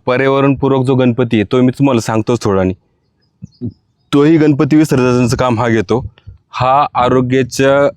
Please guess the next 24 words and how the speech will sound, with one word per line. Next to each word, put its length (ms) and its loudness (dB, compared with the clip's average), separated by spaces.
आरोग्यविषय-, 640 2
अ, 280 2
विषयी 380 2
जे 140 0
कर्मचाऱ्यांचं 600 0
साहित्य 400 -2
आहे 40 0
ते 80 2
पण 160 0
हा 120 0
पुरवतो, 520 -2
हा 160 -4
काँक्रिटीकरण 800 0
करतो, 480 -2
हा 240 -2
अकुशल 540 0
मनुष्यबळसुद्धा 1000 0
पुरवतो, 560 0
जेसीबी 600 2
पुरवतो, 360 0
हा 220 -2
गार्डनची 440 0
पाईपलाईन 580 0
करतो, 480 -4